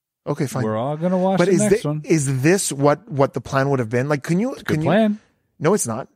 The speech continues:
Speaker 2: Well, it's a great plan.
Speaker 1: If it leaks, okay, so the Osc-, the Academy,
Speaker 2: Right. If, if it leaks as it's a plan.
Speaker 1: yeah, they're dead.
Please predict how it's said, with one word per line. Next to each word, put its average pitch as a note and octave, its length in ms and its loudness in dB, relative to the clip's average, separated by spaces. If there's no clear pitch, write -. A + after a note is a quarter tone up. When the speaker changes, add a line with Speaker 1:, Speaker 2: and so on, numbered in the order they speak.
Speaker 2:
Well, B2+ 100 -12
it's - 100 -16
a G#2+ 40 -14
great C#3+ 180 2
plan. F#3+ 260 2
Speaker 1:
If D#3+ 180 2
it D3 120 2
leaks, G#3 680 0
okay, C3+ 160 -2
so D3+ 160 0
the D#3+ 160 0
Osc-, G#3 400 0
the D3+ 100 0
Academy, D#3+ 540 0
Speaker 2:
Right. C#3 280 2
If, C#3 140 -6
if D3+ 240 -4
it C#3 60 2
leaks D#3+ 340 2
as C3+ 220 2
it's B2 120 -4
a B2 60 -4
plan. E3+ 420 -4
Speaker 1:
yeah, A2 240 -4
they're D3 140 2
dead. D#3 320 0